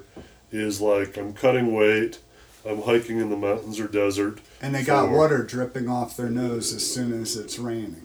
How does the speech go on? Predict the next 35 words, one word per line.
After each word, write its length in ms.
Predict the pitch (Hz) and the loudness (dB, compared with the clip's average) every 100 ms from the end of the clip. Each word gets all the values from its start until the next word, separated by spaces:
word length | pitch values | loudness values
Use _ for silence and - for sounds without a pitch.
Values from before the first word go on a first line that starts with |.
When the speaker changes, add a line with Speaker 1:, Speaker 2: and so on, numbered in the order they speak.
| - | -6
Speaker 1:
Well, 600 | 139 156 147 139 139 139 | 0 4 6 6 4 4
Speaker 2:
<laughs> 800 | 139 143 - - - 262 - 247 | 6 6 6 6 6 6 6 2
Speaker 1:
maybe, 520 | 151 156 143 117 104 95 - - | 6 8 10 10 6 -2 -4 -4
maybe. 260 | 131 123 98 87 120 170 | 2 4 4 0 -4 -4
Speaker 2:
Yeah. 220 | 127 127 117 | -2 0 4
Speaker 1:
You 160 | 143 | 8
know, 260 | 139 127 135 | 10 10 10
wa-, 280 | 151 151 135 | 10 10 8
wa-, 240 | 156 160 | 8 8
you 160 | 156 190 | 6 2
can 120 | 202 | 6
have 180 | 185 180 | 8 6
some 120 | 160 | 2
pretty 220 | 147 156 | 0 4
long 280 | 139 127 117 | 6 6 4
water 260 | 113 110 107 | 2 0 0
hauls 440 | 101 95 95 - - 123 | -2 -4 -6 -10 -10 -4
Speaker 2:
Mm-hmm. 420 | 120 110 104 117 | -4 -4 -6 -2
Speaker 1:
in 220 | 110 107 | 2 4
some 200 | 101 113 | 4 0
of 60 | 107 | 2
those 200 | 104 98 | 2 0
sections. 400 | - 101 - 101 | -2 -4 -4 -2
I 80 | 113 | 0
think 220 | 143 143 | 2 2
on 80 | 135 | 0
the 60 | 123 | -2
P 200 | - 131 | -2 -2
C 180 | 123 120 | -2 -4
T 300 | - 117 117 | -2 0 2
there's 360 | 113 104 101 - - - - - | 2 0 -4 -12 -20 -20 -20 -10
a 80 | 127 | -4
spot 480 | - - 113 107 - | -4 0 2 2 -2
that 140 | 104 | -2
it's 340 | 98 98 - | -2 -4 -8